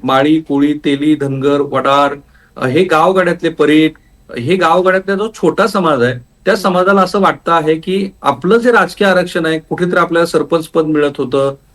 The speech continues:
कुठं आपल्याला गण आणि गट निवडणूक लढवून पंचायत समितीचं सदस्य होता येत होतं, जिल्हा परिषदेचं अध्यक्षपद आपल्याकडे येत होतं,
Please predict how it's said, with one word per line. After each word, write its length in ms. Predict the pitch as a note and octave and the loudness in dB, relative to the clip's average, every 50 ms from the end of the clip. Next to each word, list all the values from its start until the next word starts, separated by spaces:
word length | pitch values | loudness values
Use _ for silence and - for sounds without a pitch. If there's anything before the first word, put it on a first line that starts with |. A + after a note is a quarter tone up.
| _ _ _ - | _ _ _ -6
कुठं 360 | - - D#3+ E3 F3 F3 E3+ D3 | -4 0 2 2 2 2 0 -2
आपल्याला 400 | C3 B2+ D3 D3 D3 D3+ D3 C#3+ | -2 -4 -2 0 0 2 0 0
गण 320 | C3 B2 C#3+ D#3 D#3 D3+ | 0 0 0 2 2 2
आणि 160 | D3 D3 D3+ | 0 -2 -2
गट 180 | C#3+ C#3 C3+ C3+ C3 - - - - | 0 0 0 0 -2 -8 -16 -10 -6
निवडणूक 440 | C3+ C#3 C3+ C3+ C3+ C#3+ C#3 C#3 | -4 -4 -2 -2 -2 -2 -2 0
लढवून 280 | C3 B2+ C3 C#3+ D3 C#3+ | 0 0 2 2 0 0
पंचायत 320 | C#3 C#3 C3 B2 D3 D3 | -2 -2 -2 0 0 -2
समितीचं 460 | - - C#3+ C#3 C#3 C#3 D3 C#3 D3 D3+ | -2 -2 -4 -4 -4 -4 -4 -4 -4 -4
सदस्य 400 | - D3+ C#3+ D#3 E3 E3 - E3+ | -2 0 0 0 0 0 2 2
होता 260 | D#3 D3 C3+ C3+ C3+ | 2 2 2 2 0
येत 140 | C3+ B2+ C#3 | 0 0 -2
होतं, 200 | C3 B2 C#3 C3+ | -2 -2 -2 -2
जिल्हा 240 | C3+ C#3 C#3+ D#3 | 0 0 2 2
परिषदेचं 500 | D#3 D#3 D3+ C#3+ - D#3 D3 D3 C#3+ D#3 | 2 0 -2 -4 -4 -6 -8 -6 -2 -2
अध्यक्षपद 500 | D3+ C3 B2 C#3+ D#3 - - - F3+ F3 | -2 0 0 -2 -4 -2 -2 -2 0 0
आपल्याकडे 380 | D#3+ C#3+ - C#3+ C#3+ C#3+ D3 C#3 | 0 0 0 -2 -2 0 0 0
येत 100 | C#3 B2+ B2 C3 | -2 -2 -4 -6
होतं, 340 | C3 B2+ C3+ C3+ C3 C3 | -6 -2 -2 -2 -2 -2